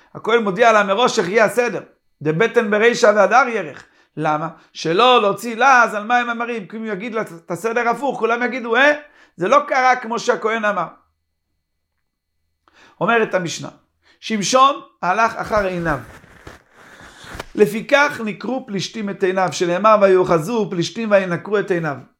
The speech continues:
אבשלום נתגאה בשערו, לפיכך נתלה בשערו. ולפי שבא על עשר פילגשי אביו,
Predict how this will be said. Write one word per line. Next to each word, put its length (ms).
אבשלום 600
נתגאה 400
בשערו, 560
לפיכך 420
נתלה 320
בשערו. 460
ולפי 380
שבא 360
על 100
עשר 360
פילגשי 420
אביו, 220